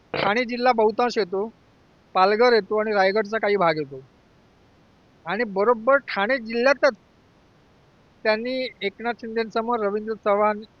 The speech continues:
यांच्या रूपाने प्रदेशाध्यक्षपदी नेमून एक आव्हान निर्माण केलेलं आहे. म्हणजेच भाजपाचं टार्गेट केवळ कल्याण डोंबिवली नसेल, तर ठाणेसुद्धा आहे, नवी मुंबईसुद्धा आहे,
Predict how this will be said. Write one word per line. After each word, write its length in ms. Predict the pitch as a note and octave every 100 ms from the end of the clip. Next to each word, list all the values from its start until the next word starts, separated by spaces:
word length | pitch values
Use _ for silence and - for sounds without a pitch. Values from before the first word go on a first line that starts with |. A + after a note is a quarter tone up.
| -
यांच्या 360 | F#3 F3+ G#3+
रूपाने 340 | G3+ G3 G3+ G#3
प्रदेशाध्यक्षपदी 840 | G3 F#3+ - F#3 F#3 - G3 G3
नेमून 340 | G3 F#3+ F#3+ F3 _ _ _ -
एक 140 | F#3+ F#3+
आव्हान 300 | F3 F3 F3+
निर्माण 320 | E3+ D#3 D3+
केलेलं 320 | D3 C#3+ B2+
आहे. 80 | A#2+ _ _ _ _ _ _ _ _ _ _ _
म्हणजेच 360 | D#3 F3 A3 B3+ _ _ _ _
भाजपाचं 600 | D3 D#3 E3 A3+ A#3+ A#3+
टार्गेट 460 | A3 F#3+ F#3 A3 A#3+ _ _ _ _ _ _
केवळ 240 | G3 G3 A3 -
कल्याण 340 | F3+ F#3 G#3+
डोंबिवली 340 | G#3+ G#3 A3 A3
नसेल, 500 | A3 F#3 F#3+ D3 C#3+ _ _ _ _ -
तर 40 |
ठाणेसुद्धा 800 | E3 - E3 E3 G3+ A3+ G3+ G#3
आहे, 240 | G3 G3+ A3 A3+ _ _ _ _ _ _ _ D#3
नवी 300 | E3 F3 A#3
मुंबईसुद्धा 640 | A#3 A3+ A#3 G#3+ A3 G#3+
आहे, 300 | G#3 G#3